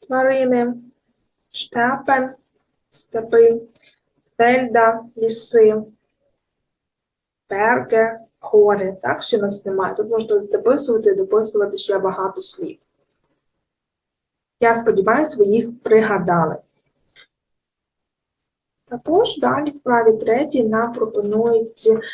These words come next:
назвати, підібрати якомога більше відповідних слів. Так само, як в англійській мові, що в німецькій, в нас є одне дієслово,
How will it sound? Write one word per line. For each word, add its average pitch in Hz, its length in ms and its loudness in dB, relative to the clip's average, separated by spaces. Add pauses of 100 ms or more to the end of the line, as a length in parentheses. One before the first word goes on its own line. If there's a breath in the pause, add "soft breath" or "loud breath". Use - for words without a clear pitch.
(140 loud breath)
назвати, 220 640 0
підібрати 220 600 0
якомога 214 560 0
більше 415 360 0
відповідних 202 640 0
слів. 320 420 -2 (1300)
Так 254 200 -4
само, 233 260 0
як 214 240 2
в - 20 4
англійській 262 520 -4
мові, 214 460 -2
що 233 420 -4 (120)
в 226 100 -4
німецькій, 220 840 -4
в 254 60 -10
нас 240 420 -2
є 190 180 4 (140)
одне 202 340 -2
дієслово, 427 880 4